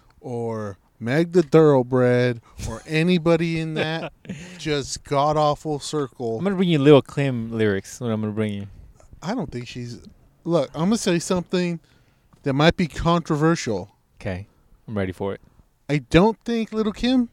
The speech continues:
Speaker 1: is that good. I said it. I said it. She can be in that circle too, 'cause god-awful female rappers.
Speaker 2: That's what I'm saying,
Speaker 1: Right
Speaker 2: but that's
Speaker 1: there.
Speaker 2: from our time. We'll bring it in.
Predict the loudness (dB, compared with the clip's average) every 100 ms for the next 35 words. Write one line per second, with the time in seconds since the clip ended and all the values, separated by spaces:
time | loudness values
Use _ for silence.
0 | _ -8 0 0 2 -2 -2 _ _ _
1 | _ _ _ _ _ -2 4 6 6 0
2 | -12 _ _ _ -20 _ _ _ _ -6
3 | 6 6 6 0 _ _ _ _ _ _
4 | _ _ _ -4 0 0 2 2 2 0
5 | 0 -2 -6 -6 -8 -6 -6 -6 -8 -18
6 | _ _ _ _ _ _ -4 0 2 4
7 | 2 -2 -2 -2 -2 0 -2 -4 -8 -6
8 | -6 0 2 4 4 4 4 4 2 4
9 | 4 2 2 -2 0 0 0 0 -2